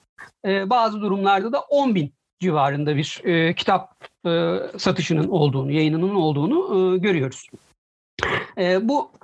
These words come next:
buradaki, e, kitap adedine baktığımız zaman da her yıl artmasına rağmen bin dokuz yüz kırk altıdan itibaren işte bin dokuz yüz kırk altıda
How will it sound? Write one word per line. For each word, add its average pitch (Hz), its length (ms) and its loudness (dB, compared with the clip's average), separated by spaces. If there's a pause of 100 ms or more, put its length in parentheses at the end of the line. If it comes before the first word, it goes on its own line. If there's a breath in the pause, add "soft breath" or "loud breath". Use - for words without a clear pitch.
(120)
buradaki, 220 340 0
e, 208 360 0
kitap 220 240 -2
adedine 214 340 -2
baktığımız 214 480 -2
zaman 180 320 0
da 262 60 -2
her 254 200 0
yıl 220 120 -2
artmasına 208 760 0 (100)
rağmen 170 380 0
bin 175 80 2
dokuz 175 220 0
yüz - 240 -6 (120)
kırk 185 180 -2
altıdan 190 460 0
itibaren 160 600 0 (240 loud breath)
işte - 140 -4
bin 202 80 2
dokuz 190 200 2
yüz 185 80 -12
kırk 190 200 -2
altıda 185 460 0